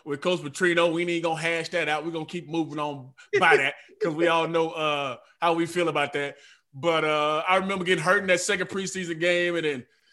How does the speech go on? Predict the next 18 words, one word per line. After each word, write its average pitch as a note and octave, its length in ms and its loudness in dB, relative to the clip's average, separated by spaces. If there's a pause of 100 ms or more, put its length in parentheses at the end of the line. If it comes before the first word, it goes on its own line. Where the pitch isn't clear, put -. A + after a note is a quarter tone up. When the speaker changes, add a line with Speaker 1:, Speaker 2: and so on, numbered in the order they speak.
(180)
Speaker 1:
like D#3+ 200 0
you F3 80 -2
mentioned, F3 300 -2
you E3+ 100 2
had C#3 180 2
Joey, A3+ 440 4
you G3 180 -4
had D#3 260 2
Chris, A3 380 4
you F#3 120 -2
had D#3 300 2
Byron G3+ 440 6
with F3+ 120 2
his E3 180 -2
size F#3+ 360 4
seven G#3+ 260 2
shoe. G#3 440 -4 (380)
Uh, D#3+ 520 -2